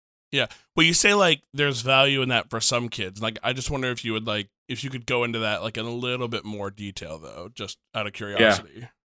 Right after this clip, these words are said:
Speaker 2: Um, a blanket, I mean, to put a blanket, "You should never listen to secular music or you're gonna go to hell if you listen to secular music," I think is a little harsh. However, um, I think there is, um, music that is designed to make you depressed.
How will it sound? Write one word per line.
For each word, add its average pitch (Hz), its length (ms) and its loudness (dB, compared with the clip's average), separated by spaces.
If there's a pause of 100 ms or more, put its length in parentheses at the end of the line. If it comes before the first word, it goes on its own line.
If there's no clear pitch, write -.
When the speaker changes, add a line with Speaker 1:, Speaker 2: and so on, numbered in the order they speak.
(260)
Speaker 2:
Um, 117 560 8 (480)
a 117 80 8
blanket, 139 680 8
I 139 60 4
mean, 117 240 6
to - 120 6
put 147 220 8
a 131 60 10
blanket, 120 600 6 (120)
"You 120 100 2
should 107 180 2
never 110 260 8
listen 107 520 6
to 104 320 6
secular 107 380 4
music 95 340 2
or 101 40 6
you're 95 80 4
gonna 95 140 2
go 95 100 4
to 92 60 2
hell 95 220 6
if - 80 -4
you 98 80 -2
listen 98 220 2
to 87 40 -2
secular 101 260 4
music," 98 220 2
I 98 80 2
think 95 140 2
is 82 60 -4
a 87 40 -4
little 98 200 2
harsh. 107 340 6 (400)
However, 107 520 6 (440)
um, 98 300 4 (100)
I 113 140 6
think 113 260 0
there 101 380 6 (540)
is, 101 540 4 (100)
um, 90 460 0 (220)
music 110 340 6
that 107 140 8
is 98 120 2
designed 98 400 2
to 107 60 0
make 101 200 2
you 95 60 -4
depressed. 101 520 4